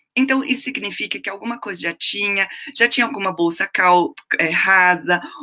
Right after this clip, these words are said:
ou já tinha cálculo, algum problema tinha. Mas, enquanto tá numa situação aguda, sim, a gente precisa ver. O que é que precisava identificar nesse tipo de situação?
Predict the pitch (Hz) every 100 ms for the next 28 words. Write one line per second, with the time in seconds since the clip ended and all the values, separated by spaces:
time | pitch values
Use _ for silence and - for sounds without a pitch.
0 | - 226 226 208 - 202 196 202 202 196
1 | 190 185 196 185 - - - 214 226 269
2 | - 196 190 185 185 - 123 117 _ _
3 | _ - 233 214 208 269 277 - - _
4 | 190 196 180 170 - 160 151 165 - 156
5 | 156 151 151 165 160 151 175 233 - -
6 | 175 180 - - 180 180 175 - 180 180
7 | 180 190 - - - 285 - - 269 -
8 | - - 277 277 233 - 175 170 160 135
9 | - _ _ _ _ _ 185 175 208 220
10 | - 202 190 185 190 208 - 180 196 180
11 | 175 180 - 185 180 139 101